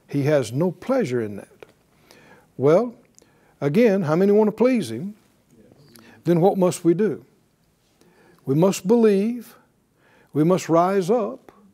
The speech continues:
We must lay hold. We must resist the enemy. We must advance. We must take the land. Can you see that?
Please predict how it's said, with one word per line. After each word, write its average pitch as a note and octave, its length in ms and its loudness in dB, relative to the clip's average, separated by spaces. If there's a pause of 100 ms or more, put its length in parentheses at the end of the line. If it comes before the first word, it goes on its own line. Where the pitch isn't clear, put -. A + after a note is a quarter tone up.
(460)
We D3+ 140 0
must F#3 240 0
lay F#3+ 160 6
hold. F#3+ 560 0 (580)
We D3+ 140 2
must F3+ 340 0
resist E3+ 400 4
the A#3 180 6
enemy. F3 400 0 (600)
We E3+ 160 4
must G#3 260 2
advance. G#3+ 760 0 (540)
We D#3 120 2
must G3+ 260 2
take A3 240 2
the G3+ 80 4
land. A3+ 560 2 (720)
Can G3+ 220 6
you F#3+ 80 6
see A#3 260 6
that? F#3 400 0